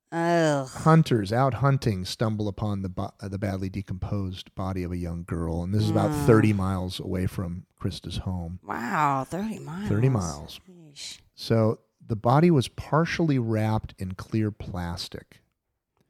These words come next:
Speaker 1: Weird.
Speaker 2: Kinda weird. And near the body, they found a pair of jeans, uh, a plaid shirt, and black leather gloves.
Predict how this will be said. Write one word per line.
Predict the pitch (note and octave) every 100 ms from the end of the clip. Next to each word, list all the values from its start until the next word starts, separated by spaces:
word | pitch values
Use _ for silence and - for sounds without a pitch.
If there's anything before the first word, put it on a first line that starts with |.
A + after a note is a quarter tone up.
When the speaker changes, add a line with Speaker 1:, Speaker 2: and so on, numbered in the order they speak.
| _ -
Speaker 1:
Weird. | D3+ F3+ D3+ C3+ - -
Speaker 2:
Kinda | A2 D3+
weird. | G#2 G2+ G#2+ - -
And | A2+ A2
near | A2+ D3
the | C#3+
body, | C3+ C3 B2+
they | A2+
found | - A2 G2+
a |
pair | - G#2
of | G#2+
jeans, | - A2 B2 D#3+ G#3 - - _ _ _ _ _ _ -
uh, | F#2+ F#2 F#2 -
a | F#2+
plaid | - A2 A2+ A#2+ A#2+ -
shirt, | - - A#2+ C3+ - - - _ _ _ -
and | G2+ G2+ G2 G2 F#2+ - -
black | G2 G2+ G#2
leather | G#2+ G2+ F#2
gloves. | F2+ F2 D2+ B1+ - - -